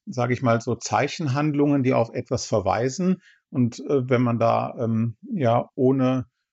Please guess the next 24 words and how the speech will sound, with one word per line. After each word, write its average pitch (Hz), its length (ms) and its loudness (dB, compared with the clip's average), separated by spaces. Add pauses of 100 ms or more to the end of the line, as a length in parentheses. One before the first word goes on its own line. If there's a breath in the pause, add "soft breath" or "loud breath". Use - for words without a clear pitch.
(140)
äh, 117 220 -2
Gedanken 120 1080 -2 (560 soft breath)
draufschaut, 135 640 0 (100)
ohne 123 400 0 (180)
religiösen 117 600 0
Hintergrund, 156 720 0
dann 135 360 2
scheint 127 280 0
es 120 80 -4
sehr 123 140 0
banal 123 420 2
zu - 120 -8
sein. 107 360 0
Da 110 340 -2 (140)
gießt 143 640 -2
jemand 117 300 4
Wasser 135 380 -2
über 139 200 -2
den 120 160 -2
Kopf - 300 -8
eines 117 260 0
anderen 143 400 0
und 127 160 0
spricht - 460 -4